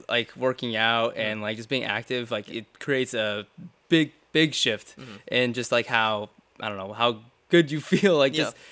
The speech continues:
Speaker 1: uh, going to day, day to day. But, like, I was also reading about, uh, Elijah
Speaker 2: Hmm.
Speaker 1: and about how he was, like,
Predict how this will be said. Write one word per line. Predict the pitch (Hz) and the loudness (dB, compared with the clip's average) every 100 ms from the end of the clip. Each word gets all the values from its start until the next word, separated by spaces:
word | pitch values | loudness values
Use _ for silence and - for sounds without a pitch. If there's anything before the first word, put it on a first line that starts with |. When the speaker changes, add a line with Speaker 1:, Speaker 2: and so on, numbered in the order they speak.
| - - | -20 -4
Speaker 1:
uh, | - 131 | 2 2
going | 127 135 | 4 0
to | 120 | 0
day, | 117 131 113 - - | 2 2 2 -8 -4
day | 131 | -2
to | 120 | 2
day. | 127 127 | 2 2
But, | 113 127 | 2 0
like, | 117 117 113 _ _ - | 2 0 0 _ _ -2
I | |
was | 123 | 2
also | 127 127 120 | 4 2 -2
reading | 120 117 117 110 110 | -4 -2 -4 -6 -10
about, | 113 107 104 104 - | -8 -4 -2 -2 -4
uh, | 107 104 | -6 -4
Elijah | 107 101 110 123 143 156 _ _ - | -4 -2 -2 0 -2 -4 _ _ -12
Speaker 2:
Hmm. | 202 123 | -12 -8
Speaker 1:
and | 123 | -4
about | 117 120 | 0 0
how | 123 117 | 2 0
he | 127 143 | 2 0
was, | 127 113 131 | 0 0 0
like, | 113 104 - | 0 -2 -12